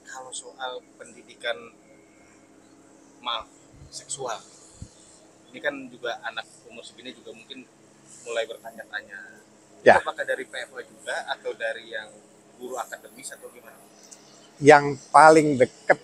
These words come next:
Speaker 2: dengan anak-anak P F A ini adalah pamongnya, pelatih dan staf yang sehari-hari bersama mereka di asrama.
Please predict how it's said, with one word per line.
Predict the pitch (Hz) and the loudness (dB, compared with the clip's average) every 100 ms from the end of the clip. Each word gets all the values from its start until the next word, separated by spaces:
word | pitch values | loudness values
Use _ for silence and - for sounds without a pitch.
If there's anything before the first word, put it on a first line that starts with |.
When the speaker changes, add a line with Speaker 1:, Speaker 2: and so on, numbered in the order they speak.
| - | 0
Speaker 2:
dengan | 139 135 131 123 | 4 8 6 8
anak-anak | 135 139 123 131 135 - | 4 4 2 4 2 2
P | 143 135 - | 6 6 6
F | |
A | 120 123 | 0 0
ini | 151 170 | 2 4
adalah | 123 135 123 | 8 8 8
pamongnya, | 123 120 123 120 110 101 | 8 8 6 4 0 0
pelatih | - 120 127 - 156 113 | 8 10 10 10 4 10
dan | 120 113 | 8 10
staf | - - 156 - - | 6 10 10 8 0
yang | 117 110 | 4 4
sehari-hari | - 123 120 120 120 117 135 | 6 6 8 8 10 10 8
bersama | 117 117 107 113 | 4 6 6 6
mereka | 113 110 104 127 110 | 6 4 6 4 4
di | 117 131 - - - - - - - | -2 -4 -8 -20 -20 -20 -20 -20 -2
asrama. | 95 - 104 92 | 4 8 8 8